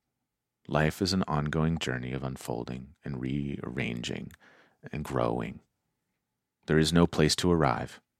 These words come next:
There's a continuous movement of change.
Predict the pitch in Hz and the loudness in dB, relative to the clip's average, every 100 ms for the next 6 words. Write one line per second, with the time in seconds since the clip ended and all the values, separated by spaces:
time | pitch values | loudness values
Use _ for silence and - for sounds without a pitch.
0 | _ _ _ _ _ _ _ _ _ _ | _ _ _ _ _ _ _ _ _ _
1 | _ _ _ _ _ _ _ - 78 76 | _ _ _ _ _ _ _ 4 6 6
2 | - - 80 - - 92 92 82 - 76 | 0 -2 -2 0 4 6 6 4 0 2
3 | 78 69 64 - - - 65 - - | 2 0 -6 -8 -8 -4 -4 -4 -10